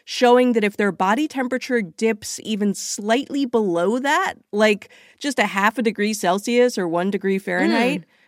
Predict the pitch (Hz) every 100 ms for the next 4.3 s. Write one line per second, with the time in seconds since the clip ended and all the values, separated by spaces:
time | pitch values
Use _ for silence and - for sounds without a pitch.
0 | - 214 240 226 294 254 226 233 - -
1 | 160 202 202 208 170 139 76 - _ _
2 | - 220 233 226 - 208 208 208 196 185
3 | - 185 170 165 160 160 196 208 175 160
4 | 135 -